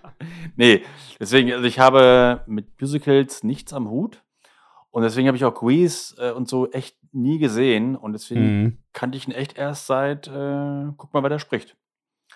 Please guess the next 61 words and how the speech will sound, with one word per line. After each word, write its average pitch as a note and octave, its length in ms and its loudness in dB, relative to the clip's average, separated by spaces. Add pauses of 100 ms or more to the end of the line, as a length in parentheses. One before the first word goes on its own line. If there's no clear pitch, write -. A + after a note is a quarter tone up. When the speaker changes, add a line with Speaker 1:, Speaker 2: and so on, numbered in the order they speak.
(460)
Speaker 1:
Und A2 320 -4
den G#2+ 120 -2
fand B2+ 160 2
ich A#2 80 0
damals C3 680 4
ganz A2+ 240 0
okay, B2+ 460 0
den D3+ 200 -4
Film, D3 240 -2
so A#2+ 100 -4
ganz, A2 340 -4
ganz - 220 -16
nett. - 380 -20 (720)
Speaker 2:
Ja. G2+ 200 0
Speaker 1:
Aber F#2 220 2
war G2 120 4
jetzt - 100 -6
auch G#2 100 -4
kein F#2+ 200 -4
Mega-Hammer, G2 480 -2
ne, F#2 140 -10 (140)
oder? A#2 220 -2
Speaker 2:
Aber C3 180 6
es C3 140 2
war B2 100 8
eigentlich E3+ 380 2
auch D#3 140 2
nur D#3 340 4
witzig E3+ 420 -2
immer, E3 320 4
wenn D3+ 140 4
er D#3+ 120 6
so D3+ 240 2
aus C3 220 2
dem D3 160 2
Bauch B2 300 4
gesprochen G#2+ 560 -2
hat, F#2+ 200 -2
ne? A#2 120 2
Also C#3 180 2
es A#2 80 -6
war B2+ 120 4
ja C3 100 6
da, C#3 200 2
wo, C3+ 200 0
wo C3 160 -2
sie C#3 360 -6
die C#3+ 120 -8
ganze C#3 240 -2
Zeit B2+ 200 0
schwanger D#3+ 440 0
war, F#3 280 6
mit D#3+ 280 -6
ihm - 60 -6
Speaker 1:
Ja. G#2+ 180 6
Speaker 2:
im, C3+ 340 -4
im C3 200 -4
Bauch D3+ 280 2
drinne, F#3+ 360 -2
ne? D#3 300 0
Und D3 460 -6